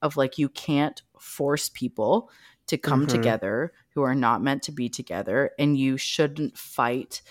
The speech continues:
Speaker 1: that natural chemistry and, and just your, that h-, your heart, your real heart, right? And she ends up obviously struggling with that with Josh. And I, I would be curious to hear what you think. I think everybody's like, "This is a great match." But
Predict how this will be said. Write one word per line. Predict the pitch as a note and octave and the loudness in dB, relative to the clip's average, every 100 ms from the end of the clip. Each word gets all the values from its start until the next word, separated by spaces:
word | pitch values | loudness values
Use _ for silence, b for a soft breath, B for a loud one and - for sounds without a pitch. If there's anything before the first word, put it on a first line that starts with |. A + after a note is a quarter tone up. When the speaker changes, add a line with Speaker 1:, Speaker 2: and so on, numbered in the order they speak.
| B B B | B B B
Speaker 1:
that | D3+ B2+ - | -2 -2 0
natural | B2 G#2+ - | -4 -4 -6
chemistry | G2+ - G#3+ G#3 - G#3 G#3 | -8 0 0 0 0 0 0
and, | - G#3+ - | 2 0 2
and | A3+ A3+ | 2 4
just | A#3 - | 2 0
your, | F#3+ F3 - | 0 0 -2
that | B2+ | -8
h-, | - - - | -10 -14 -4
your | D3+ C3+ | -2 0
heart, | C#3 G2+ B1 | 2 0 -2
your | - C3 | -6 -4
real | C3 C3 A#2+ - | -2 -2 -2 -6
heart, | - - D3+ - | -4 0 0 0
right? | A#2+ B2+ - - | -2 -2 -2 0
And | C#3 | 0
she | C#3 - G#3 A3 F3 D3 - - | 0 0 2 2 4 2 0 0
ends | D3+ C#3 | 2 4
up | B2+ - | 2 2
obviously | A2+ C3 - B2+ | 0 -2 -4 -4
struggling | B2+ B2+ B2 C3 B2+ | -2 -2 0 0 2
with | B2+ - | 0 -2
that | G2+ G#2+ - b b b | -2 -4 -6 b b b
with | F3+ F#3+ | -4 -2
Josh. | - F#4 - - - _ _ _ _ _ | 2 2 0 -8 -18 _ _ _ _ _
And | D3+ D3 C#3 C3 B2+ A#2+ A#2+ - _ | 2 4 4 2 0 -2 -4 -8 _
I, | C#3 D#3+ G3+ - | 0 0 0 0
I | E3+ | 0
would | G#3+ G#3 | 0 -2
be | F#3+ | -6
curious | F#3+ F3 D#3+ D#3 | -2 0 2 -2
to | - D#3+ C#3+ D3 - | -4 -2 0 -2 -6
hear | - D#3 | -4 -2
what | C#3+ | -2
you | A2 D3+ | -4 -4
think. | C#3 | -4
I | - | 2
think | G#3 A#3 | 2 4
everybody's | D#3+ D#3+ C#3+ D3 C#3+ - | 2 2 2 0 -2 -2
like, | C3 A2+ A2+ - | -2 -2 -4 -4
"This | C3+ C3+ | -2 0
is | B2 | -2
a | |
great | B2+ C3+ B2 | 0 0 0
match." | B2 B2+ F#2+ - | 0 0 -2 -4
But | - C#3+ | 2 2